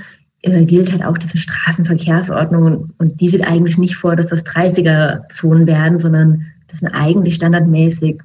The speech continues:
fünfziger Zonen oder so. Und da ist es dann eher ein bisschen restriktiv, wenn da Tempo dreißig gefahren werden soll.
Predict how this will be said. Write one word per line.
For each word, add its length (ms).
fünfziger 540
Zonen 360
oder 240
so. 280
Und 120
da 160
ist 60
es 60
dann 160
eher 540
ein 80
bisschen 180
restriktiv, 600
wenn 120
da 100
Tempo 240
dreißig 720
gefahren 420
werden 280
soll. 420